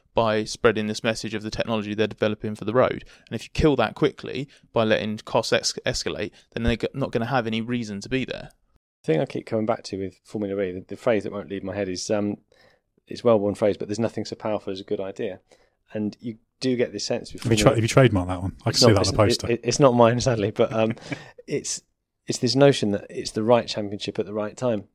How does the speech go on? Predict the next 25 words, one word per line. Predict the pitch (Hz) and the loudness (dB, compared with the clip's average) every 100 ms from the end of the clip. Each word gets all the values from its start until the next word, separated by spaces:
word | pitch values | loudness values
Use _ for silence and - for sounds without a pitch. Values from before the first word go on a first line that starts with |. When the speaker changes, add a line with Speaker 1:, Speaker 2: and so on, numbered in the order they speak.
| - | -12
Speaker 2:
and | 107 107 - _ _ _ | -8 -8 -8 _ _ _
you | 110 110 | -2 -2
have | 117 - | -2 -6
to | - | -2
credit | 113 95 | -2 -2
Alejandro | 95 90 98 92 92 | -6 -8 -6 -6 -6
Agag | 110 110 | -4 -4
with | 87 | -6
that, | 87 | -8
and | 95 | -8
I | |
suppose | - 95 | -6 -6
John | - 95 | -6 -6
Todd | - 92 | -6 -6
as | 92 | -2
well. | 107 92 | -2 -2
But | - - _ - _ _ _ _ _ - | -4 -6 _ -20 _ _ _ _ _ -2
anytime | 127 117 110 | 2 2 2
you | 104 | -2
speak | - 98 | -4 -6
to | 101 95 - - | -6 -6 -10 -8
Alejandro | 101 101 107 98 | -4 0 2 2
about | 95 92 | 0 -4
it, | 92 | -6
he, | 101 107 - | -4 -4 -6